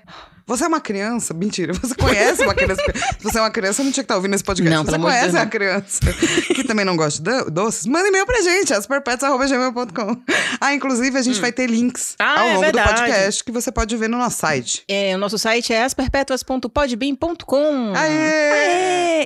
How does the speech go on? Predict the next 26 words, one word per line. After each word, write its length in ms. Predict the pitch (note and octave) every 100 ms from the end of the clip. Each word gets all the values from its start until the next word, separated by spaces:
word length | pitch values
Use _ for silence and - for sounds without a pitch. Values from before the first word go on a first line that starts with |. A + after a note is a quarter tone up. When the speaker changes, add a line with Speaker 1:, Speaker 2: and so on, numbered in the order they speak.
| -
Speaker 2:
E 340 | D4 D#4+ G4+ A4 _ _ -
aproveita 440 | D4 D#4 D4 F4
também 220 | D#4+ C#4+
pra 100 | E4
piramidar 480 | E4 F4+ E4+ D#4+ A#3
as 80 | A#3+
perpétuas, 560 | D#4+ C#4+ G#3 B3+ C#4 - -
tanto 360 | C4 C#4+ D4
no 400 | C#4 C4 B3 A#3+
Spotify 840 | A#3 - F#3+ - G#3 A3+ A3+ A3 G#3+
quanto 400 | - G3+ F#3+ F#3+
no 200 | F#3 F3+
Apple 200 | G3+ B3
Podcast. 560 | A#3 A3 G#3+ G3+ G3 F#3
Dá 240 | G3+ C#4
cinco 280 | C#4 C4+ C4
estrelinhas 440 | A#3+ A#3 G#3+ G#3+
pra 140 | - G#3
gente, 260 | G#3 A3
porque 220 | - A#3+ B3
você 180 | B3
termina 380 | - B3+ C4 C#4+
ajudando 640 | D#4 E4+ B3 B3+ B3 C4+ -
de 100 | A#3
uma 140 | C#4+ C#4+
forma 260 | D4 C#4